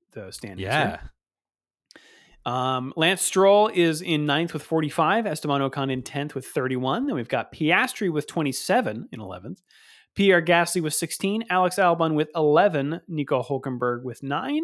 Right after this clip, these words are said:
Speaker 1: Valtteri Bottas in fifteenth with five points.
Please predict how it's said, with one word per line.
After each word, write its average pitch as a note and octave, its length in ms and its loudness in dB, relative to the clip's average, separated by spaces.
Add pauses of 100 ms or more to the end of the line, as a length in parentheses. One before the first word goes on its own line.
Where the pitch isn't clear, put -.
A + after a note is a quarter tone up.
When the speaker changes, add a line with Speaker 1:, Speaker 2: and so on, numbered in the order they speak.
(160)
Speaker 1:
Valtteri B2+ 400 -4
Bottas A#2+ 380 -6
in A#2+ 120 -10
fifteenth D#3+ 500 -4
with - 120 -16
five G#2 540 -14
points. - 360 -8